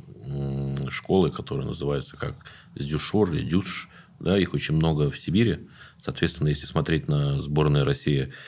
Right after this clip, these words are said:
э, на выезде, то она практически вся из сибиряков состоит. Вот, за небольшим исключением. Там это Иркутск,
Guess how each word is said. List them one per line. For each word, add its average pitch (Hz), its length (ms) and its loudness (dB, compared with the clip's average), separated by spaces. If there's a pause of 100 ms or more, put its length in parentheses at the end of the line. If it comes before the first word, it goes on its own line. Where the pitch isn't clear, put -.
(340)
э, 67 320 2
на 71 180 4
выезде, 85 460 4
то 73 520 2
она 73 160 2
практически - 480 -4
вся - 240 -2
из - 140 -4
сибиряков - 560 -4 (100)
состоит. - 540 -12 (500)
Вот, - 340 -6
за 69 320 -2
небольшим 71 420 0
исключением. 65 720 -4
Там - 180 -4
это - 160 -4
Иркутск, - 640 -2